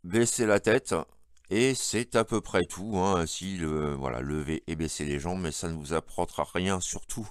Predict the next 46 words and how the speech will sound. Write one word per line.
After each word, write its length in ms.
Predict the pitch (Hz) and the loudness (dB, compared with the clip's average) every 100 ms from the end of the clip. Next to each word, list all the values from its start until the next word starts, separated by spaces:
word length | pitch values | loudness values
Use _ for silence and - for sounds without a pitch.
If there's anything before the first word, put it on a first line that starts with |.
| - | -12
si 200 | - - | -12 -8
vous 160 | 90 87 | -6 -6
souhaitez 440 | - 98 - 73 | -2 -4 -4 -8
lui 160 | 85 85 | -8 -4
donner 260 | 82 76 | -2 -2
une 100 | 73 | -4
pause. 380 | 69 90 104 110 - - - - - | -2 0 0 -2 -12 -18 -18 -14 -6
Les 100 | 69 | -6
pauses, 320 | - 101 82 | 0 0 0
hein, 120 | 80 | 0
de, 120 | 78 | -2
de 140 | 73 76 | -4 -4
ces 180 | - | -6
vieux 140 | 73 85 | -4 -2
robots-là 400 | 76 73 80 98 | -2 2 4 4
sont 180 | - 87 | 0 -2
quand 160 | 87 | 0
même 160 | 78 92 | 2 0
très, 180 | - 95 | -4 -2
très 180 | - | 0
statiques. 500 | 87 - - 98 - - - - - - - | -2 -2 -4 -4 -6 -16 -18 -16 -16 -18 -10
Et 140 | - 113 | -2 0
puis 200 | 131 135 | 0 2
donc 280 | 120 123 | 2 0
le 200 | 110 113 | 2 2
point 360 | 123 113 117 117 | 4 4 4 4
juste 300 | 92 107 - | 2 -4 -4
ici, 360 | 101 - 110 123 | -4 -4 -2 2
hein, 140 | 107 | 2
qui 200 | 104 113 | 0 -2
est 120 | 107 | 0
éjectable. 460 | 104 92 92 101 113 | 0 0 0 2 4
Alors 160 | 90 - | 2 0
par 180 | 95 | -4
contre, 180 | - 104 | -4 -6
je 60 | 90 | -6
ne 60 | |
sais 180 | 90 101 | -6 -4
pas 180 | 92 98 | 0 0
si 220 | 92 - | 0 -6
mon 160 | 92 90 | -6 -4
système 480 | 87 95 - 104 87 | -6 -10 -4 -2 -2
est 140 | 85 | -4
toujours 420 | - 95 104 - - | -4 -2 -2 -2 -2
au 100 | 85 | -4
point. 280 | 90 92 | 0 0